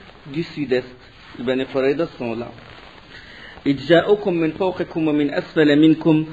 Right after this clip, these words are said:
وإذ زاغت الأبصار وبلغت القلوب الحناجر وتظنون بالله الظنونا. Quand ils vous vinrent d'en haut et d'en bas et que fléchirent le regard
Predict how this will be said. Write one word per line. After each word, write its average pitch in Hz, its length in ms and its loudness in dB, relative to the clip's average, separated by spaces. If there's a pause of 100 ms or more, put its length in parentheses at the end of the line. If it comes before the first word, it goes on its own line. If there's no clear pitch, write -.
(300)
وإذ 156 300 6
زاغت 165 440 4
الأبصار 156 640 4 (120)
وبلغت 147 500 4
القلوب 143 460 2
الحناجر 135 640 2 (120)
وتظنون 147 760 0
بالله 123 400 0
الظنونا. 120 520 0 (280)
Quand 175 240 -4
ils 151 80 2
vous 139 160 -2
vinrent 147 320 0
d'en 139 140 0
haut 135 240 2
et 135 80 0
d'en 135 160 0
bas 131 180 2
et 127 60 0
que 135 100 -6
fléchirent 156 500 -6
le 135 100 0
regard 123 480 0